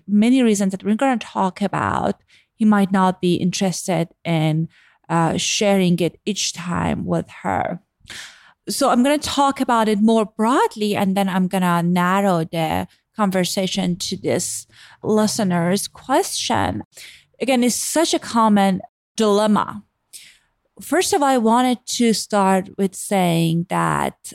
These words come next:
it is very common for people who are sexually satisfied, couples who are sexually satisfied in a relationship, to masturbate. Unfortunately, I was looking into studies, and there are so f-,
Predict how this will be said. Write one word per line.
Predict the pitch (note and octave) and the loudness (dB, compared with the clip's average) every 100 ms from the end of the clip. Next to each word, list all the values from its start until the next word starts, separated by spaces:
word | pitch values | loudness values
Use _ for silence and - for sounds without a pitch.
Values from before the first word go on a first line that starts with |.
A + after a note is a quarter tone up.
| _ | _
it | G#3+ G#3 - | -2 -2 -2
is | - A3+ A3 G3+ | -2 0 0 -2
very | G#3 G3 A#3 C#4 C#4 | -4 0 2 2 2
common | B3+ - A3 G3+ F#3+ E3+ F3 F#3+ _ _ _ _ | -2 -4 0 2 2 0 0 -2 _ _ _ _
for | - G#3+ G3 F#3+ - | -2 2 2 0 -6
people | - B3+ B3 B3 A#3 | -4 -2 0 2 2
who | G3+ | 2
are | G#3 G3 | 2 0
sexually | - A#3+ - A3 G3 | 0 -4 -2 -2 -4
satisfied, | - A#3+ D4+ G4 - F#3 - | -4 -4 -2 -4 -2 -4 -2
couples | A3+ A3 G#3+ | -4 -2 -2
who | G#3 | -4
are | |
sexually | G3 - G#3 G3 F#3+ | -6 -8 -10 -4 -4
satisfied | - B3 D4+ G#4+ - - - | -4 -6 -4 -4 -6 -6 -8
in | G3 | -6
a | F3 | -6
relationship, | D#3+ D3 F3+ G3+ F#3 - - | -4 -4 -4 -8 -10 -12 -8
to | G#3 | -4
masturbate. | F#3+ G#3 G#3 - - - G2+ - - - - _ - - - - - _ _ | -2 -2 -4 -6 -8 -6 -6 -8 -12 -18 -18 _ -20 -16 -16 -16 -20 _ _
Unfortunately, | A3 - D#4+ - A#4+ G4+ - G#3 | -4 0 0 0 -2 -2 -2 -2
I | |
was | G#3 F#3+ | -2 -2
looking | A#3+ D#4 G#4 | -4 -4 -8
into | F#4+ D4+ | -8 -6
studies, | C4 - G3 F#3+ | -6 -2 -2 -2
and | G#3 G#3+ | -4 0
there | A3+ | 0
are | A3+ - | 0 -4
so | G#3+ - - C#4+ C#4 C4+ | -8 -6 -4 0 2 0
f-, | C4 | -4